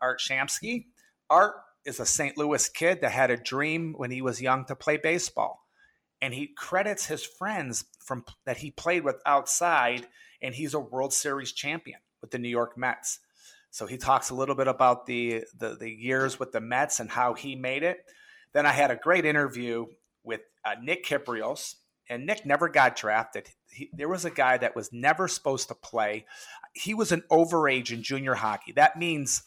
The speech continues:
there's one twenty-year-old on every team, and he was it. So once you're in that position, very few players, if any, I have to think back, make it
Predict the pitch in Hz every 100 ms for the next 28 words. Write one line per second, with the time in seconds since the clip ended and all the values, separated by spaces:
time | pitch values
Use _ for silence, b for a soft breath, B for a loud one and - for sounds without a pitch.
0 | _ 131 120 - 156 190 185 - 170 165
1 | 147 131 123 120 117 127 139 120 - 131
2 | 165 160 _ _ _ _ _ - - 185
3 | 175 139 113 135 117 - 120 123 202 -
4 | 185 170 131 139 175 - 120 117 110 117
5 | 107 _ _ _ _ _ _ _ _ _
6 | 113 107 131 147 147 139 - 135 131 123
7 | - 120 117 107 - 143 - - 139 147
8 | 117 113 117 - 107 135 117 - 120 113
9 | - 110 123 127 107